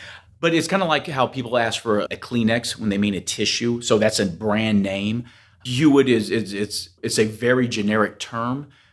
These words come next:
When we're just talking about the series of opido courses, there is,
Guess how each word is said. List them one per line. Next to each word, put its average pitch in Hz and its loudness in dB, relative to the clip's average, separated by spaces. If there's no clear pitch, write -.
When 123 2
we're 117 2
just - -2
talking 123 -2
about 101 -2
the 92 -10
series 113 -2
of 98 -6
opido 120 -4
courses, 139 0
there 110 2
is, 107 2